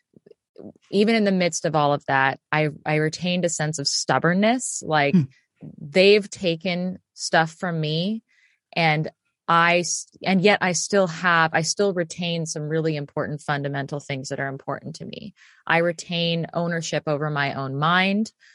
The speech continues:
Speaker 1: over my, the mental processing of this experience is happening to
Speaker 2: Mm.
Speaker 1: me. I still have my friends. I still have my family,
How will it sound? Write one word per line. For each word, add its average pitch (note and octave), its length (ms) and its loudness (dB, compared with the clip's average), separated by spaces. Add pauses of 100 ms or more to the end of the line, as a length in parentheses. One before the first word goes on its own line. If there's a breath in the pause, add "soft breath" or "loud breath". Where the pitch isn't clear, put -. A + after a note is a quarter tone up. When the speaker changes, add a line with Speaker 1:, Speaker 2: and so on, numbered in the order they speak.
(180 soft breath)
Speaker 1:
over D#3 340 2
my, D3 260 0
the D3+ 140 -2
mental D3+ 720 -2 (480)
processing E3+ 800 0
of D3 120 -4
this D#3 200 -6
experience C#3 460 -6
is C#3 100 -12
happening F3 420 0
to D#3+ 80 -4
Speaker 2:
Mm. F3 60 -6
Speaker 1:
me. E3+ 300 -4 (220 soft breath)
I D#3+ 100 0
still D#3+ 220 -2
have C#3+ 200 -4
my C3 180 -6 (140)
friends. D#3+ 320 0
I C#3+ 80 -4
still C3+ 220 -8
have C3+ 140 -8
my C#3 140 -10
family, C3+ 720 -6